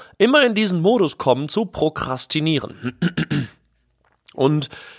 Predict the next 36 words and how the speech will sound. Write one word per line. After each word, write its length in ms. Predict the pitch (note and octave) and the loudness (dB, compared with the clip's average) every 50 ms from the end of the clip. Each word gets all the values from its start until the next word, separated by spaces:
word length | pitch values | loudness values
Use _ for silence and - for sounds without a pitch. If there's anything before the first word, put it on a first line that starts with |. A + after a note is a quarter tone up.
| _ - | _ -20
wie 340 | - B2+ B2+ D3+ A#3 D#4 D4 | -16 -10 -6 -4 -2 -2 0
du 200 | A#3 B3 A3 G#3 | 2 2 0 2
es 120 | F3+ - | 0 0
schaffst, 480 | - - - F#3+ D3+ - - - - - | 0 2 4 2 2 2 0 -6 -6 -4
aus 120 | - - | -4 -4
dieser 220 | - D#3+ D#3 E3+ D3+ | -4 0 0 0 0
Prokrastination 1200 | - - F#3+ - - E3 E3 - - F3 E3 D#3 C#3+ - - - - - F#3 A3 G#3+ E3+ C#3+ C3 B2 | 0 -2 -8 -6 -6 -6 -6 -4 -2 -2 0 -2 -2 -2 -2 -2 -2 0 2 2 2 2 2 0 0
wieder 300 | B2 A#2+ A#2 A2+ A#2 C#3 | 0 0 0 0 2 4
rauszukommen 800 | F3+ A#3 C4 - - - - - - - - G2+ - - - - - - - - - - | 4 4 4 2 -2 -6 -8 -10 -10 -6 -6 -6 -6 -8 -16 -18 -18 -20 -20 -20 -12 -6
und 140 | - B2 B2 | -4 -4 -2
es 160 | B2 B2+ - | -2 -4 -4
da, 260 | - C3 D3 E3+ F3 F3 | -2 0 0 0 0 -2
und 240 | - - C#3+ C#3 | -4 -4 -6 -6
es 140 | - C#3+ - | -6 -6 -4
dir 120 | - D3+ C#3+ | -4 -4 0
dadurch 440 | B2+ E3 F3+ A3+ A#3 A3 F#3 - | 2 4 4 4 4 2 0 2
dann 180 | - D#3+ D#3 D3+ | 0 0 2 2
gelingt, 540 | C#3 C3+ B2+ C#3 D#3+ G#3+ A3+ F#3 D#3+ C#3 - | 2 4 4 4 6 6 6 6 4 4 2
tatsächlich 480 | C3 - - - A#2 - - A#2+ - | -2 -4 -4 -6 -6 -6 -10 -12 -12
die 100 | - C#3+ | -10 -6
Dinge 200 | C3+ D3+ D3 C#3 | -4 -2 0 0
umzusetzen, 560 | C#3 E3+ E3+ E3 - C#3 C3 C#3 - - - B2+ | -2 -2 -2 -6 -6 -2 -2 -2 -2 -2 -2 -2
die 80 | B2 | -2
du 80 | A#2+ A#2+ | 0 0
dir 120 | A#2+ B2 | -2 -2
vorgenommen 680 | - - - D4 D4+ A#3 F3 C3+ B2 A2+ A2 A2 G#2 G#2 | -2 2 4 4 4 4 4 2 0 -2 -4 -6 -4 -2
hast, 260 | G#2 G2+ F#2 - - | -2 0 0 -2 -4
möchte 300 | - C#3+ C#3 - - - | -4 -6 -6 -8 -8 -10
ich 20 | C3+ | -6
mir 160 | C#3+ C#3+ C#3 | -6 -4 -2
jetzt 220 | C3+ C3 - - | -4 -4 -6 -6
gemeinsam 500 | - B2+ A#2 A#2+ B2 C3+ D3+ D3 D3+ C#3+ | -8 -8 -4 -2 0 0 0 0 -2 -2
mit 180 | C3+ C3 B2 - | -4 -6 -6 -2
dir 120 | A#2+ B2 | -2 0
mal 200 | B2+ B2+ B2+ B2+ | 2 2 2 2
anschauen. 680 | - C3+ D3+ F#3 F#3+ - - - - - - - - | 4 2 2 2 2 0 0 -2 -2 -6 -10 -14 -16